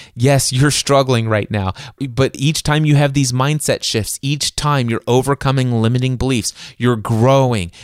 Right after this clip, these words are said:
you're moving in the right direction." And lo and behold, I made it through the first year of my business. It was tough.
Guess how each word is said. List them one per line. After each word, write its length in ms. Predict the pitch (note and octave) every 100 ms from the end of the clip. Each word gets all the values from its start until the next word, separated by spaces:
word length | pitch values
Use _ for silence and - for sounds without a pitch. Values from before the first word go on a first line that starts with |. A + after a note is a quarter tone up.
| -
you're 180 | A#2
moving 440 | A#2 A#2+ C3+ C3+ C3+
in 100 | B2
the 100 | A#2+
right 240 | A#2 A#2
direction." 640 | - G#2 G2 - G#2 - - _ _
And 300 | - C3+ C3
lo 160 | C#3+ F3+
and 100 | F#3+
behold, 380 | F3+ G3 G3+
I 80 | C3+
made 260 | B2 C3 D#3
it 120 | D3
through 160 | - D#3
the 100 | D3
first 380 | - D#3+ -
year 160 | C#3+ D#3
of 100 | C#3+
my 140 | D3+
business. 640 | D3 C#3+ D#3+ A#2+ F2+ - - - -
It 120 | C3+
was 180 | D#3 D#3
tough. 580 | - D3 E3+ G#2+ -